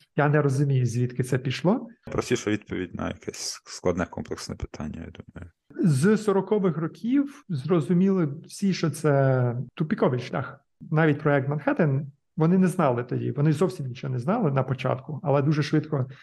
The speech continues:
Speaker 1: дізналися. І, звичайно, уран, насправді, це з-, окрема історія, це, це просто звичайний метал. Це також багато ілюзій там з ураном. Уран, е, обрали, тому що він був найважчий природний елемент.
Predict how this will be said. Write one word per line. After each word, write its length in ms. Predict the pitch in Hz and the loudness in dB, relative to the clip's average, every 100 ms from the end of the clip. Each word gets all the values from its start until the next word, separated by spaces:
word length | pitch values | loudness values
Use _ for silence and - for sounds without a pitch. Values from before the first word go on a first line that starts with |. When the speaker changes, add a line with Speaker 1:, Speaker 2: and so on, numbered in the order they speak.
| - - _ - | -20 -20 _ -2
Speaker 1:
дізналися. 680 | 131 123 151 208 165 143 143 | 0 4 4 6 4 2 2
І, 140 | 151 | 2
звичайно, 520 | 135 156 196 208 143 | 2 2 4 4 4
уран, 460 | 165 143 175 190 127 _ - | 2 2 4 2 0 _ -2
насправді, 720 | 160 160 185 147 143 139 - - | 0 2 2 2 0 -2 -6 -12
це 140 | - | -2
з-, 180 | 131 - - 170 - - | -2 -2 -10 -12 -10 -8
окрема 260 | - 165 139 | -4 -2 -2
історія, 260 | 143 139 | 0 -2
це, 140 | 127 156 - | 0 -2 -4
це 120 | - | -12
просто 320 | 147 240 262 143 | -2 -2 2 0
звичайний 500 | 123 120 143 139 120 | 0 -2 0 2 0
метал. 400 | 113 120 113 - | -2 -4 -6 -8
Це 120 | - | -6
також 300 | 123 123 113 | -2 0 0
багато 340 | 104 120 139 120 | 0 0 2 2
ілюзій 500 | 117 175 202 120 117 | 2 2 2 -2 -4
там 240 | - 113 | -8 -8
з 80 | 104 | -4
ураном. 440 | 104 156 156 127 - - - - 107 - | 0 2 2 0 -10 -20 -20 -14 -10 0
Уран, 420 | 151 220 294 240 - | 4 4 4 2 2
е, 60 | |
обрали, 840 | 156 156 143 135 160 202 175 143 143 - _ | 4 4 2 2 2 4 2 0 -2 -8 _
тому 180 | - 139 | -2 0
що 140 | - 135 | 0 2
він 140 | 151 | 4
був 160 | 165 139 | 4 4
найважчий 480 | 131 135 175 - | 4 2 -2 -6
природний 460 | 131 123 127 127 123 | -6 -2 -2 0 -4
елемент. 380 | 113 107 127 | -4 -4 -4